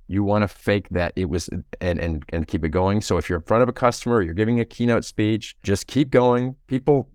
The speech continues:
forgive you for your mistakes, right? So I, I don't know. That's kind of my nuanced response, but I hadn't really thought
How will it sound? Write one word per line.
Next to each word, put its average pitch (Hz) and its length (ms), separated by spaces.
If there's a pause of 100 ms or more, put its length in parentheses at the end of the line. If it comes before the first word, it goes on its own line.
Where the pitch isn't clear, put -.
forgive 120 480
you 107 140
for 95 200
your 90 140
mistakes, - 640
right? - 180 (320)
So 107 220
I, 139 160
I - 20
don't 135 100
know. 98 80
That's 110 220
kind 110 160
of 95 40
my 90 100
nuanced 104 460
response, 82 420
but 107 80
I 117 40
hadn't 123 140
really 95 140
thought 101 320